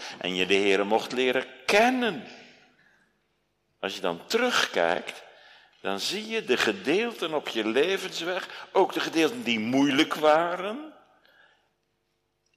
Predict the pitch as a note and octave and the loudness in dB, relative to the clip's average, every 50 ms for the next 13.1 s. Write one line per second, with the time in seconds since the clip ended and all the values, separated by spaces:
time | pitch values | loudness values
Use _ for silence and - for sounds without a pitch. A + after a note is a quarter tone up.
0 | _ _ _ - B2+ B2+ B2+ A2+ B2+ C3+ C#3 D#3+ G3 G#3 F#3 E3+ F#3 F3 - D#3+ | _ _ _ -2 -2 -2 -2 -2 -4 -4 -4 -4 -4 -4 -4 -4 -6 -6 -6 -8
1 | D#3+ D#3 D#3+ F3 F3 D#3+ D3+ D3+ D#3 D3 D3+ D3+ C#3+ C#3+ C#3 - - - C#3 C3+ | -6 -4 -4 -2 -2 0 0 0 -2 -2 0 0 0 0 0 -4 -10 -10 -6 -4
2 | B2+ B2+ B2 - - - B2 B2 A#2+ B2 B2 C#3 G3 A3+ G#3+ D#3+ A#2 B2 D#3 E3 | -2 -2 -4 -4 -2 0 0 0 0 -2 -4 -2 0 0 2 2 2 2 0 -2
3 | - - - - - - - E3+ F3 F3 F3+ E3 F#3+ A#3 C4 C#4+ C4+ A3+ F#3+ C#3+ | -4 -10 -16 -18 -10 -4 -2 -2 -2 -2 -4 -4 -4 -4 -4 -4 -4 -4 -6 -8
4 | - - A2 G2+ G2+ F2+ E2 D#2 D#2 D2 C#2 - - - - - - _ _ _ | -6 -6 -4 -2 0 0 0 -2 -2 -4 -6 -10 -12 -16 -18 -20 -20 _ _ _
5 | _ - - - - - - - B2+ C3+ C3+ C3+ F#3 G3+ A3 A3+ A#3+ B3+ B3+ A#3 | _ -20 -20 -20 -20 -18 -8 -6 -6 -4 -2 -2 2 4 6 6 8 8 8 6
6 | G3 C3+ A2 - - D#2+ - - - - - - - - _ _ _ _ _ _ | 6 4 2 -2 -4 -6 -10 -12 -16 -20 -20 -20 -20 -20 _ _ _ _ _ _
7 | _ _ _ _ _ _ _ _ - A#3+ A3+ G#3+ G#3 F3 D#3 C#3 - C#3 D3+ F3+ | _ _ _ _ _ _ _ _ -8 -8 -4 -2 -2 -2 0 -2 -4 -4 -6 -8
8 | B3 C#4 - - - - - - F#2+ D#2+ E2 E2 E2 E2+ F#2 G#2+ - - A3+ - | -8 -8 -8 -8 -6 -4 -2 -4 -4 -4 -6 -6 -6 -6 -6 -8 -10 -14 -16 -16
9 | - - - - - - A#2 G#2+ F#3 E3 - - - - - C4 B3+ C4 B3 - | -16 -18 -18 -14 -6 -4 -4 -2 0 0 2 2 0 0 -2 -6 -6 -6 -8 -8
10 | - G3+ G3 - - - F#3+ F3 F3 F3 E3+ E3+ F3+ G#3 - - - - - - | -6 -4 -2 -2 -2 0 -2 -2 -2 -2 -6 -8 -14 -18 -20 -20 -20 -20 -20 -20
11 | - - - - - - _ _ _ - C3 A#2+ A#2+ - - E3+ E3 F3+ G3+ G3 | -20 -20 -20 -20 -20 -20 _ _ _ -4 -2 -2 -2 -2 -4 -4 -2 0 -2 -2
12 | F3+ - - - - - - - - - D2 B1+ A#1+ A1+ A1 - - - - - | -2 -2 -4 -6 -6 -8 -8 -4 -2 -2 -2 -2 -2 -6 -10 -16 -18 -18 -20 -20
13 | - | -20